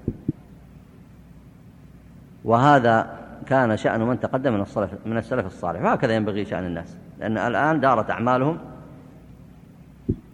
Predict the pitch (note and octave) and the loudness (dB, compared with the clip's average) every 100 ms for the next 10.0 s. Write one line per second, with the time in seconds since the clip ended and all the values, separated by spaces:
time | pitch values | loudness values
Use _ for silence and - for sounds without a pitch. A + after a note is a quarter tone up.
0 | - - - - - - - - D3 C#3 | -20 -20 -20 -20 -18 -18 -20 -6 2 4
1 | D3+ C#3 G#2 G#2 B2+ A2 G2 - A2 A2+ | 4 2 -2 0 2 2 0 -2 -4 -4
2 | A#2+ C#3 D3+ - - - - - - A#2 | 0 0 0 -8 -18 -20 -20 -20 -8 -4
3 | C3 B2 C3+ D#3 - - - - - - | -2 0 -2 -4 -6 -16 -20 -20 -20 -20
4 | - - - B2+ G#2+ A2+ G#2 F2+ - - | -20 -8 0 2 2 2 0 -2 -6 -12
5 | - - - - - A2 C3 B2 A2+ C3+ | -20 -20 -20 -20 -8 0 2 4 2 2
6 | A#2+ A2+ B2 - - - - - - - | 0 0 0 -2 -12 -18 -20 -20 -20 -20
7 | - - - B2+ B2+ D3 D3 A#2 G2 A2+ | -18 -16 -2 0 2 2 2 2 2 2
8 | A2 G#2 G#2+ G2+ G#2+ A2 G#2+ G2 G#2 G#2+ | 2 0 -2 -2 -2 -2 -2 -2 -4 -4
9 | - G#2+ G#2+ G#2 G#2 G#2+ G2 G2+ A2+ | -4 0 2 2 0 -2 -2 -2 -2